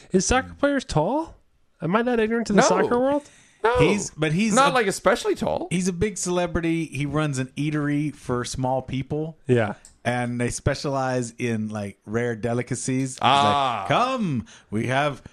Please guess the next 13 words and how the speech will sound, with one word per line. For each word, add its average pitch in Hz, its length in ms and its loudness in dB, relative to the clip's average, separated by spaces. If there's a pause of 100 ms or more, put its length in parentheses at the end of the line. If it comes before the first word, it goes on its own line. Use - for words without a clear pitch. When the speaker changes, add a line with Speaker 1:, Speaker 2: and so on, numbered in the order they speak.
(140)
Speaker 3:
braised 196 560 0
peacock." 285 720 -2 (240)
Speaker 1:
He's 147 160 0
almost 226 300 0
like 190 160 0
that, 156 180 0
uh, 135 300 2
Argentinian 156 720 2
goalie 151 300 4
named 101 220 0 (120)
Tony 147 260 4
McDougal. 131 640 4
<laughs> - 40 -10